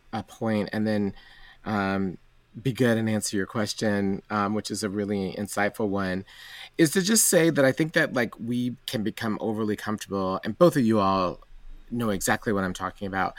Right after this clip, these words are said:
But I think that, like, we can become overly comfortable that because we can name now, you know, a fair number of people who are Black trans people in entertainment, that, um,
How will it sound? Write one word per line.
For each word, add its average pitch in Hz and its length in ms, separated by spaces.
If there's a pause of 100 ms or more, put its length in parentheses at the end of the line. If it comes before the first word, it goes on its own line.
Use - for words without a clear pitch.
(360)
But 160 120
I 156 60
think 196 240
that, 214 180
like, 135 180
we 131 120
can 135 120
become - 360
overly 110 280
comfortable 117 440
that 104 180
because 101 480
we 98 120
can 101 220
name 110 500 (360)
now, 104 640
you 117 240
know, 107 320
a 104 80
fair 120 380
number 104 440
of - 240
people 98 560 (300)
who 104 400
are 101 540 (240)
Black 107 160
trans 104 320
people 107 260
in 98 80
entertainment, 110 800 (280)
that, 107 600
um, 104 480